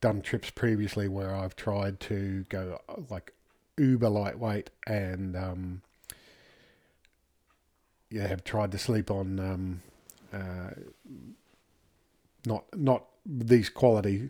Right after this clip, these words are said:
sort of mats. I, I won't necessarily mention the ones that, that I was on, but, um, <clears throat> and you just, you're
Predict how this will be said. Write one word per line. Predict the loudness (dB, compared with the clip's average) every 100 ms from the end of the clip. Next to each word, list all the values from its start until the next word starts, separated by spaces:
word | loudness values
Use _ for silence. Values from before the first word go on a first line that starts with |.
| -8
sort | -2 0
of | 0
mats. | -2 -4 -4
I, |
I | -4 -6 -6
won't | -4 -6 -10 _ _ _ _ _ -10
necessarily | -6 -6 -4 -2 0
mention | 0 0 0
the | 2
ones | 4 2 2
that, | -2 -6 -18 -18 -8 0
that | 2
I |
was | 4 6
on, | 8 6
but, | 4 2 0 -2
um, | 0 2 0 -2 -6 -8 -4
<clears throat> | -4 6
and | 10 10 8 -2 -14 -4 0 2 2
you | 4
just, | 4 4 0 0
you're | 4 4